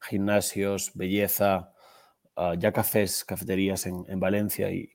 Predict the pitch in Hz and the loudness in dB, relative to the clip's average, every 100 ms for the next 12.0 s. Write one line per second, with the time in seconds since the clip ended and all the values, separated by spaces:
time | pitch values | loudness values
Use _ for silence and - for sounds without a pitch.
0 | _ - 87 95 98 - 95 92 98 104 | _ -12 -4 0 0 0 -2 0 4 4
1 | - 160 185 170 _ _ - - - - | 2 0 -2 -4 _ _ -18 -16 -16 -18
2 | - - - - 117 110 107 110 107 107 | -20 -20 -2 4 8 8 8 6 4 4
3 | - 104 104 104 98 127 120 110 95 90 | 4 2 2 0 0 2 2 2 -2 -4
4 | 95 85 80 - - _ _ _ _ _ | -8 -10 -10 -14 -20 _ _ _ _ _
5 | - - - - - - 113 117 139 160 | -20 -16 -16 -16 -12 0 2 6 6 6
6 | 117 95 87 82 98 - 107 107 107 101 | 2 0 -8 -10 -12 -4 -2 -2 -4 -6
7 | 101 113 107 131 127 _ _ - 98 - | -2 -2 0 -2 -4 _ _ -6 -6 -6
8 | 101 98 95 95 98 107 143 156 151 147 | -8 -2 0 0 -2 0 2 4 4 2
9 | 135 - - _ _ - - 101 90 90 | 0 -10 -20 _ _ -14 -10 -6 -4 -6
10 | - 90 92 95 92 92 95 120 131 123 | -6 -6 -4 -2 -4 -2 4 6 6 2
11 | 113 - 98 - - 90 90 90 - | -2 -6 -12 -8 -4 -2 -2 -6 -10